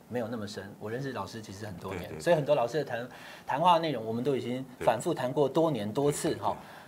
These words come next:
Speaker 1: 那这次的选举只剩最后几天就要投票了哈。
Speaker 2: 对，对，对。
Speaker 1: 老师，今天也非常这个谢谢你到我们暐瀚观点的现场哈。那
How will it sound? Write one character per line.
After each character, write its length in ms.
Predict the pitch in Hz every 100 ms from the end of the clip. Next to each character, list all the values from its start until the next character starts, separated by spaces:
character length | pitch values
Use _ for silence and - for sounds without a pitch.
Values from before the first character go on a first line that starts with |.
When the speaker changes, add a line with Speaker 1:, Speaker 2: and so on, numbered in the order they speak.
| -
Speaker 1:
那 300 | 180 156 143
这 180 | 269
次 120 | 247 254
的 80 |
选 180 | 190 156
举 160 | 156 117
只 160 | -
剩 320 | 117 170 147 143
最 160 | -
后 80 | 170
几 160 | 156 104
天 300 | 135 127 127
就 160 | 143
要 240 | 127 123 107
投 160 | 113 110
票 180 | 123
了 60 | 98
哈。 140 | 101
Speaker 2:
对， 80 | 98
对， 80 | -
对。 20 | - - -
Speaker 1:
老 80 | 123
师， 100 | 175
今 100 | 190
天 120 | 180
也 80 | 127
非 100 | 156
常 180 | 135 135
这 80 |
个 60 | 139
谢 100 | 135
谢 100 | 135
你 120 | 101
到 140 | 117 117
我 60 |
们 100 | 104 104
暐 80 |
瀚 140 | 107 131
观 140 | 123
点 100 | 117
的 80 | 101
现 160 | 120 101
场 160 | 101
哈。 140 | - -
那 120 | 131